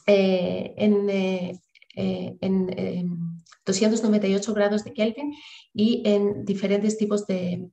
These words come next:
eh, de solvente, eh, T H F seco, estándar y húmedo, con diferentes contenidos de agua. Em, algunas observaciones que podemos hacer, pues primero, como, como les menso-,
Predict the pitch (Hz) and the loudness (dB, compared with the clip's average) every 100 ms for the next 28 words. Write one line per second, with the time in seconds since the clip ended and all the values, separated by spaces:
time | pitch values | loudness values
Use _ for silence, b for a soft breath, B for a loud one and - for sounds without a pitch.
0 | _ - 175 170 165 - 196 185 196 208 | _ -8 -6 -6 -10 -8 -6 -2 2 2
1 | 277 277 - 180 180 180 180 180 B B | 2 -2 -2 -4 -4 -4 -6 -8 B B
2 | - 202 208 208 208 196 - 240 240 233 | -4 -2 0 0 0 -2 0 0 2 -2
3 | 214 - 202 202 208 208 - 185 196 180 | -4 -4 -2 0 0 -2 -2 2 2 2
4 | 180 175 _ _ _ _ _ _ - - | -4 -10 _ _ _ _ _ _ -8 -2
5 | 202 208 196 196 214 196 190 202 208 202 | 0 2 0 0 -2 -2 0 0 0 -2
6 | 180 175 - 170 _ B B B B B | -6 -6 -10 -20 _ B B B B B
7 | B B - 208 208 202 196 190 190 - | B B 2 4 4 4 0 0 -4 -6
8 | - 208 247 285 285 220 220 214 190 - | 2 4 6 2 0 -2 -2 -2 -4 -2
9 | 233 240 294 - - - 202 175 202 214 | 2 2 0 -4 -10 -6 -6 0 0 0
10 | 196 - 214 254 - - _ _ _ _ | -2 -2 0 0 -4 -16 _ _ _ _
11 | _ - - 208 - - - - 220 220 | _ -6 2 2 2 -6 -4 -2 2 2
12 | 226 226 262 262 208 202 196 - 208 208 | 2 2 2 2 2 4 0 -4 -2 0
13 | 202 196 202 190 190 - 190 | 0 -2 -4 -4 -6 -6 -8